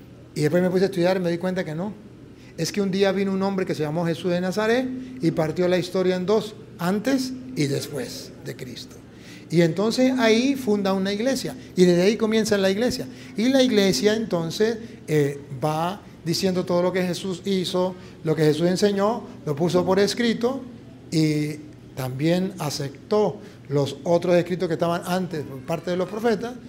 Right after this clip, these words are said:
los unió y creemos que eso es palabra de Dios. Pero esto es de fe.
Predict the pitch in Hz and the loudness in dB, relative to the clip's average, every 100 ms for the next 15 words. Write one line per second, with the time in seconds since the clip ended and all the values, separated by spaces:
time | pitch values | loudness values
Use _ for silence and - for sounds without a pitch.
0 | - - 190 202 220 247 226 254 - - | -18 -4 0 2 0 0 0 -2 -6 -12
1 | - - - 156 156 165 170 165 - 156 | -14 -16 -8 -4 0 2 2 0 -2 -4
2 | 165 147 151 147 143 131 123 127 147 143 | -2 -4 -4 -4 -4 -6 -8 -6 -6 -6
3 | 165 165 135 | -4 -4 -6